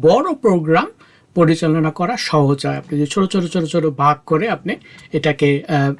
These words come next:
পুনর্বিন্যাস করেন। আর রিউজেবল কোড যেটা প্রথমে আমি একটু বলেছিলাম, সেটা হচ্ছে অনেক ক্ষেত্রে আমরা দেখি যে প্রোগ্রামিং যখন আমরা করি, তখন আমরা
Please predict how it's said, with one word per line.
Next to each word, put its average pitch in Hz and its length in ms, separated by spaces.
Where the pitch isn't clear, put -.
পুনর্বিন্যাস 147 560
করেন। 143 280
আর 180 180
রিউজেবল 247 520
কোড 226 320
যেটা 208 280
প্রথমে 196 360
আমি 190 140
একটু 175 180
বলেছিলাম, 165 480
সেটা 190 260
হচ্ছে 208 280
অনেক 277 280
ক্ষেত্রে 226 300
আমরা 190 220
দেখি 165 260
যে 165 100
প্রোগ্রামিং 170 420
যখন 170 220
আমরা 165 260
করি, 233 360
তখন 180 220
আমরা 170 360